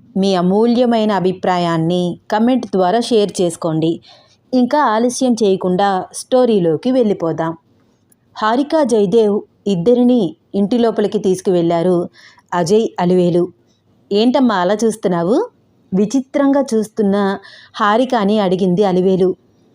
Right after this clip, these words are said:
"ఏం లేదా ఆంటీ, నార్మల్గా చూస్తున్నాను. మీ ఇల్లు చాలా సింపుల్గా బాగుంది." "ఆంటీ ఏంటి ఆంటీ?" "అత్తయ్య అనాలి, సరేనా?" "ఓహ్, ఓకే, I will be try." "హే పిల్ల, నువ్వేం మాట్లాడుతున్నావు?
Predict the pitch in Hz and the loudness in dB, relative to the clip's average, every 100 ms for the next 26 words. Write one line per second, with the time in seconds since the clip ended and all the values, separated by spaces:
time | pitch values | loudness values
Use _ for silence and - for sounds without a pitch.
0 | _ _ _ 214 208 247 254 226 214 190 | _ _ _ -2 0 2 2 2 0 0
1 | 202 196 202 _ _ - 202 233 262 269 | 0 -2 -2 _ _ -6 -2 2 4 4
2 | 269 277 220 214 220 202 196 - _ _ | 2 0 -2 -2 -2 0 -2 -4 _ _
3 | _ _ - 214 214 208 190 240 240 185 | _ _ -6 0 2 2 2 0 0 -2
4 | 220 254 220 202 226 214 226 214 - 190 | -2 -2 -2 0 0 0 0 0 -6 -6
5 | 190 196 247 233 196 - _ _ _ _ | -2 0 2 2 0 -6 _ _ _ _
6 | _ _ - 185 196 220 320 285 269 285 | _ _ -10 -4 -2 0 2 2 2 0
7 | 233 233 269 269 269 _ _ _ _ - | 0 0 2 0 -2 _ _ _ _ -6
8 | 180 190 196 233 214 196 190 175 - - | -6 -2 0 2 2 0 0 -2 -6 -4
9 | 202 202 226 349 - _ _ _ - 214 | -2 0 2 0 -4 _ _ _ -6 -2
10 | 214 208 - _ _ 226 220 214 214 214 | 0 -2 -8 _ _ -4 -4 -2 -4 -4
11 | - - _ - 220 240 262 240 285 - | -20 -20 _ -4 0 2 2 2 0 0
12 | 220 208 190 _ _ _ _ - 220 214 | 0 0 -4 _ _ _ _ -2 0 2
13 | 208 185 208 202 208 _ - 185 190 233 | 2 2 2 2 -4 _ -4 0 2 2
14 | 269 262 269 247 262 269 262 | 2 2 0 2 2 2 2